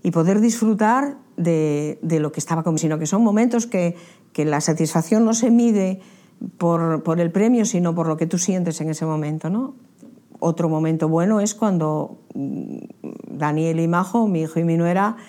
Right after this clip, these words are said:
pues deciden que van a continuar con esto. O sea, que haya una continuidad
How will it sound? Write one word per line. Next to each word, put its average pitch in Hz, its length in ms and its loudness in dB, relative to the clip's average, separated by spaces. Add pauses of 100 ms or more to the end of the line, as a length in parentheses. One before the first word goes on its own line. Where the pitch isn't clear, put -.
(320)
pues 143 180 -4
deciden 156 440 0
que 170 80 0
van 151 180 0
a 151 100 -2
continuar 147 500 -2
con 147 160 -4
esto. 185 300 -4
O - 20 -8
sea, 143 240 -4 (420)
que 156 100 -2
haya 160 260 2
una 175 200 0
continuidad 170 720 0